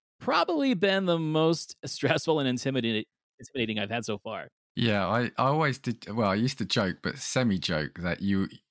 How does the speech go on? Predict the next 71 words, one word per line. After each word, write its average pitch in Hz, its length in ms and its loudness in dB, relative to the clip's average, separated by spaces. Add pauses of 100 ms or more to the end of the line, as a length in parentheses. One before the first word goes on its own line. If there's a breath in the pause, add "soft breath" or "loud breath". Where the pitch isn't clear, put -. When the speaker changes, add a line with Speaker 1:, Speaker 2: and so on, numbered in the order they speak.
(220)
Speaker 2:
you 98 60 -2
know, 90 160 2
I 95 40 2
used 95 160 -2
to - 60 -12
call 110 180 0
you 92 100 2
the 85 80 -4
busiest 85 500 -2
man 85 220 0
in 82 100 -2
podcasting, 80 760 -4
but 92 220 0
you, 104 280 0
you - 180 -4
literally 85 480 -2
are. 85 360 -2
And, 104 220 0
and 117 160 2
yeah, 117 140 2
as 120 140 -2
you 123 60 -4
said, 107 200 0
at - 120 -2
time 104 240 2
of 95 80 2
recording, 90 520 -2
the 85 80 -2
classic - 500 -4
is 85 100 -6
back. 98 440 -4 (220)
And 95 540 0 (140)
yeah, 107 320 2
you 101 500 0
were 104 200 2
last 107 440 0
night. 101 200 2
I - 40 2
mean, 98 580 2
th-, 87 160 -8
this 90 300 -4
won't 85 200 0
go 85 60 -2
out 85 160 0
for - 120 -16
a - 40 -6
couple - 160 -4
of 85 40 -2
weeks, - 180 -2
so 87 60 -4
this 85 120 0
will 82 100 -2
date 101 240 0
the 90 80 0
episode, 90 360 -2
but - 120 -4
you 98 100 -2
were 101 60 2
on 95 120 4
live 101 240 2
stream 95 300 -2
for - 100 -8
The 98 120 -2
Cure, 101 320 0
which - 200 -2
was 101 100 -2
pretty 78 300 -6
cool. 101 320 -2
So - 140 -4
you 98 100 0
were 101 140 2